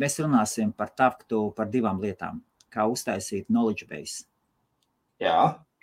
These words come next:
Speaker 1: Un
Speaker 2: Tur
Speaker 1: canned,
Speaker 2: ir.
Speaker 1: un canned responses.
Speaker 2: Ā, ok.
Speaker 1: Es gatavojos,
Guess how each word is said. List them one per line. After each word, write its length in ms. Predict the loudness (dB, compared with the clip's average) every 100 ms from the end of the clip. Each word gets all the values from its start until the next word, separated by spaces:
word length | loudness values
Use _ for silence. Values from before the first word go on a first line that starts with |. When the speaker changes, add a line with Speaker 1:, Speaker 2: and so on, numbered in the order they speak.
| _ _ _ _ -2
Speaker 1:
Un 140 | 0 2
Speaker 2:
Tur 80 | 0
Speaker 1:
canned, 300 | 2 2 0
Speaker 2:
ir. 300 | -2 0 2
Speaker 1:
un 60 | 2 2
canned 240 | 2 2
responses. 800 | 2 -4 -4 -4 -8 -12 -12 -16 _ _ _ _ _ _ _ _ _ _ _ _ _ _ _ _ _ _ _ -4
Speaker 2:
Ā, 140 | -4 -4 -8 _ -4
ok. 220 | 0 0 0 -6 _ _ 2
Speaker 1:
Es 180 | 4 4
gatavojos, 640 | 2 4 2 4 2 0